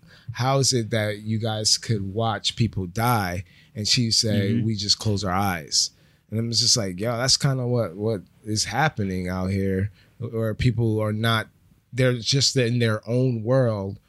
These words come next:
Speaker 1: where they'll just close their eyes so they don't have to feel the pain of the fact that they didn't contribute or give to somebody or help somebody."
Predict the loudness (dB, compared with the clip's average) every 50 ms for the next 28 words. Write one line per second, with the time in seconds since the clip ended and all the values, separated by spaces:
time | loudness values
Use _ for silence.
0 | _ _ _ _ 0 2 2 4 4 2 2 2 2 2 2 0 0 0 0 0
1 | 0 0 2 2 4 4 2 2 0 0 0 0 0 0 0 0 0 0 2 0
2 | 0 0 0 0 0 -2 -2 -4 -4 -6 -6 -2 -2 0 0 -2 -2 -2 0 0
3 | 0 0 0 -2 -2 -2 -4 -4 -6 -10 -10 -6 -4 -2 -2 -2 -2 -4 -4 -4
4 | -2 0 0 0 2 0 -2 -4 -6 -8 -10 -14 -20 -20 _ _ _ _ -4 -2
5 | 0 0 2 4 4 4 4 4 0 0 0 0 0 0 -2 -2 -2 -2 0 0
6 | 2 2 2 0 -2 -2 0 0 0 0 0 0 0 0 -2 -2 -4 -4 -4 -2
7 | -2 -2 -2 -2 -2 -2 -2 -2 -2 -2 -4 -4 -4 -4 -6